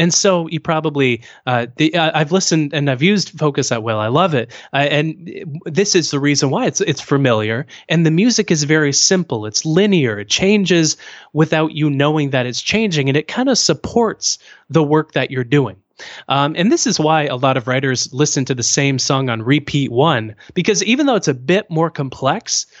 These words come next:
with the second listen, it becomes simple because your brain is be able to predict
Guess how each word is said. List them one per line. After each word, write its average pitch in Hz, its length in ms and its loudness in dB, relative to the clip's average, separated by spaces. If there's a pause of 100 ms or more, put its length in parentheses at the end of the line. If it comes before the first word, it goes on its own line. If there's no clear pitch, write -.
(240)
with 175 340 0
the 170 100 0
second 202 460 0
listen, 160 380 0
it 139 80 -4
becomes 143 340 -4
simple 196 400 2
because 139 400 0
your 143 80 2
brain 139 300 2
is 131 160 -2
be 131 260 0
able 143 460 -2
to 131 100 -6
predict 123 480 -4